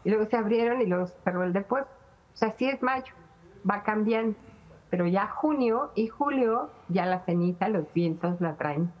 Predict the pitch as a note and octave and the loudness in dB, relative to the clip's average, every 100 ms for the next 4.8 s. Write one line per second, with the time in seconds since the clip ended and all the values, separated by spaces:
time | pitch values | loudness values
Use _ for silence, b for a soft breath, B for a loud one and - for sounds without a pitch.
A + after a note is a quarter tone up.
0 | - - D3+ C#3+ D3 - - - G3 D4 | -4 -4 -2 -4 -6 -8 -8 -4 0 -2
1 | D4+ A3 E3+ E3 F3 F3+ - - - - | -4 -4 -4 -2 -6 -6 -18 -20 -6 -2
2 | A3+ C#4 D#4 D#4 D4+ B3 B3+ B3 B3+ A#3 | 0 0 0 0 0 0 0 -2 -4 -2
3 | G#3 A3 A3 G3+ G3 - F#3 - F3+ - | 0 0 0 -2 -2 -4 -6 -6 -10 -4
4 | F3+ E3 D#3 D#3 F3 F3 D3+ - | -2 0 -2 -2 0 0 -2 -4